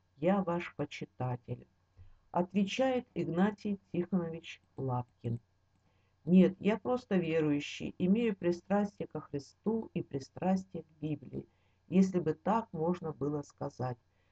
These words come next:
Святые мы все по благодати, и этого слова не надо бояться,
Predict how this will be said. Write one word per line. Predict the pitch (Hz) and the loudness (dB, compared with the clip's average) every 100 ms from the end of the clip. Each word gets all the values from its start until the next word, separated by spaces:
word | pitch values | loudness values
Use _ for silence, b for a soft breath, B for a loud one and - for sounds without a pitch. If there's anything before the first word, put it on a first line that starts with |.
| _ _ | _ _
Святые | 175 202 - 277 254 | 0 0 0 0 2
мы | 233 | 0
все | 226 247 | 0 -2
по | 247 | -2
благодати, | 202 208 202 208 190 240 240 - 143 135 _ _ _ | 0 2 2 2 2 0 -2 -4 -4 -4 _ _ _
и | 196 | 0
этого | - - 202 190 190 | 2 2 2 4 4
слова | 190 220 214 | 2 0 2
не | 202 202 | 6 6
надо | 220 233 151 | 4 0 0
бояться, | 143 147 139 135 - 131 | 2 4 2 0 -4 -8